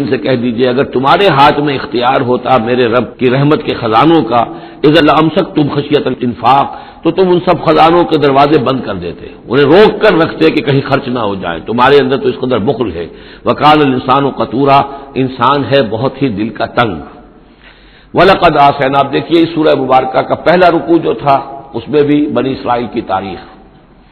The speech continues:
لیکن حضرت موسیٰ علیہ السلام کا وہاں سے ذکر شروع کیا کہ ہم نے انہیں کتاب دی، وَآتَيْنَا مُوسَى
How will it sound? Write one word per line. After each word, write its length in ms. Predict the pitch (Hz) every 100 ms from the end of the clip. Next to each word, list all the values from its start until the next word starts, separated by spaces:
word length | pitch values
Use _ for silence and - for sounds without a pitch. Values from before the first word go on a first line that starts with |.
| - - - -
لیکن 180 | 127 147
حضرت 340 | 139 151 165 170 170 165 - 135
موسیٰ 300 | 156 180 160
علیہ 140 | 156 147
السلام 300 | 139 147 151 151
کا 80 | 143
وہاں 180 | 147 190 190
سے 60 | 147
ذکر 160 | 156 160 -
شروع 160 | 147 - 131
کیا 180 | 135 131 - - -
کہ 60 | 127
ہم 80 | 151
نے 60 |
انہیں 200 | 143 147 139
کتاب 240 | 123 123 98
دی، 100 | 107
وَآتَيْنَا 600 | 107 113 139 135 135 131 131
مُوسَى 260 | 123 127